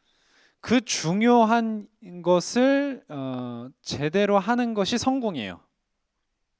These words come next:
그러니까 우리가 성공해야 돼요. 근데 성공이 뭐냐를 제대로 설정을 해야 돼요. 나는 돈 많이 벌고 싶어요. 성공 맞아요? 돈 많이 벌어도 여러분 자살하는 사람들 수두룩 빽빽해요.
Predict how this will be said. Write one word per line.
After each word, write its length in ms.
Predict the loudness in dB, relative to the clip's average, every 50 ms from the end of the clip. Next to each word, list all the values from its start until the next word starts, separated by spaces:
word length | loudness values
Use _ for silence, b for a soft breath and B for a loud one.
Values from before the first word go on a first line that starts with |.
| _ _ _ _ _ _ _ _ _ _ _ _ _ _ _ _ _ _ _ _ _ _ _ _ _ _ _ _ _ _ _ _ _ _ _ _ _
그러니까 180 | 4 4 6 6
우리가 180 | 6 4 4
성공해야 640 | 4 4 2 2 4 6 6 6 8 8 8 6 6
돼요. 140 | 4 2 0
근데 220 | 0 0 0 0
성공이 720 | 0 0 0 2 2 2 2 2 4 6 6 6 4 2
뭐냐를 480 | 4 4 4 6 8 8 8 8 6 4
제대로 320 | 2 0 0 2 2 2
설정을 420 | 2 2 0 2 2 2 2 4 4
해야 120 | 2 2
돼요. 520 | 2 2 2 2 4 2 2 0 -2 -6 _ _ _ b b b b b b b b b b b b
나는 320 | 6 6 8 8 6 6
돈 260 | 6 6 6 6 6
많이 300 | 6 6 8 8 8 8
벌고 240 | 10 10 10 10 8
싶어요. 460 | 4 4 4 6 8 10 10 8 6 2 _ _ _ _ _ _ _ _ _ _ _ _ _ _ _ _ _ _ _ _ _ -12 -10
성공 340 | -6 -4 -2 -2 0 -2 0
맞아요? 440 | -2 -2 -4 -2 -2 -2 -2 -2 -4 _ _ _ _ _ _ _ _ _ _ _ _ _ _ _ _ _ _ _ _ _ _ _ -6
돈 240 | -4 -2 -2 -2 -2
많이 340 | -2 -2 -2 0 0 0 2
벌어도 360 | 4 4 4 2 2 2 2
여러분 240 | 2 2 0 -2 -4
자살하는 420 | -6 -6 -4 -2 -2 -2 -2 -2
사람들 340 | -4 -6 -6 -6 -6 -8 -8
수두룩 360 | -8 -10 -6 -4 -4 -4 -2
빽빽해요. 640 | -4 -4 -4 -4 -6 -4 -6 -8 -8 -8 -10 -12